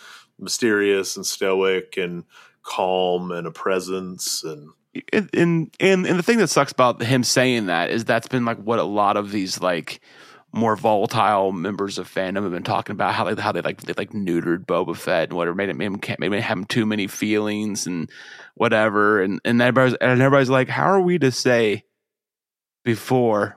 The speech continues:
Speaker 2: whether or not he had feelings?" Like, like,
Speaker 1: Well,
Speaker 2: <laughs>
Speaker 1: I'll tell you what. I
Speaker 2: like, he
Speaker 1: forgot to
Speaker 2: said
Speaker 1: mention
Speaker 2: three lines. Like, I mean, like,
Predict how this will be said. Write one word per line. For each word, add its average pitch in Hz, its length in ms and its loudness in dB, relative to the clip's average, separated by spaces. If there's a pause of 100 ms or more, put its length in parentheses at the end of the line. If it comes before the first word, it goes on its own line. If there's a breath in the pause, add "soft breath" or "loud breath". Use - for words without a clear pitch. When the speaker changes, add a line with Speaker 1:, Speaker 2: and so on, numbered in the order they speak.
Speaker 2:
whether 120 240 4
or 113 40 2
not 113 240 2
he 107 160 -4
had 98 220 -2
feelings?" - 880 -2 (540)
Like, 113 300 2
like, 131 280 2
Speaker 1:
Well, 196 460 6 (120)
Speaker 2:
<laughs> - 100 -8
Speaker 1:
I'll 262 320 4
tell 247 180 2
you 220 140 6
what. 180 460 4
I 139 60 4
Speaker 2:
like, 135 100 4
he 190 80 2
Speaker 1:
forgot 214 100 6
to 214 40 2
Speaker 2:
said 175 180 4
Speaker 1:
mention 160 260 4
Speaker 2:
three 151 220 6
lines. 131 760 2
Like, 127 160 0
I 127 100 2
mean, 131 220 4
like, 117 320 -2